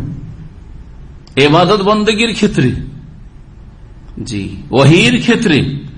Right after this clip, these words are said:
ফাআওহা ইলা আবদিহি মা আহওয়া, আহওয়া, আওহা, যা আল্লাহ ওহী করতে চাইলেন তার বান্দার প্রতি ওহী করলেন। আর ওহী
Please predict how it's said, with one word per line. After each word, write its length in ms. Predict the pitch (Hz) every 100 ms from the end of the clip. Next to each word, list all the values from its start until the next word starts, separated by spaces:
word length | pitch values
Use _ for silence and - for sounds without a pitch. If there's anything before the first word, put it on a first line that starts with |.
| -
ফাআওহা 680 | - 147 151 175 175 185 208
ইলা 260 | 185 175 196
আবদিহি 520 | 165 180 165 185 196
মা 200 | 180 175
আহওয়া, 420 | 170 185 165 151 143 143 139 147
আহওয়া, 400 | - 127 131 - -
আওহা, 520 | 156 135 131 69 - - - - - - - - - - - - 131
যা 100 | 135
আল্লাহ 420 | 139 139 143 139
ওহী 240 | 131 151
করতে 380 | 143 151 143 151
চাইলেন 520 | 147 135 131 131 127
তার 160 | 131 123
বান্দার 500 | 107 123 120 151 190
প্রতি 280 | 180 170 143
ওহী 220 | 123 123
করলেন। 360 | 101 95 87 - - 98
আর 120 | 113
ওহী 600 | 123 127 135 135 135